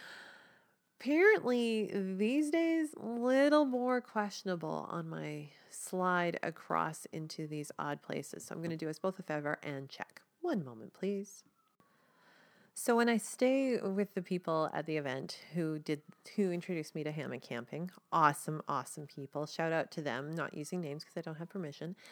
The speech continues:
Uh, they call the area that we stay in the Gallows, and it's very, y-, I guess you could say piratey themed, but it's really,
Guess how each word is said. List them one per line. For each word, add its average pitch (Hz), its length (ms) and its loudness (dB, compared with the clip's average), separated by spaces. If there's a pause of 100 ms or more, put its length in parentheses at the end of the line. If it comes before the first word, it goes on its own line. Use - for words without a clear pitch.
(600)
Uh, 190 440 6 (680)
they 196 140 4
call 214 260 4
the 214 180 8
area 190 260 4
that 185 140 0
we 185 60 -4
stay 156 260 -6
in 160 100 -4
the 175 60 -2
Gallows, 143 800 0
and 156 320 2
it's 151 220 0
very, 156 760 2 (920)
y-, 214 240 2
I 180 80 4
guess 175 180 2
you 165 60 0
could 156 80 0
say 147 120 -2
piratey 160 380 0
themed, 139 200 -4
but 143 100 2
it's - 160 -4
really, 147 400 2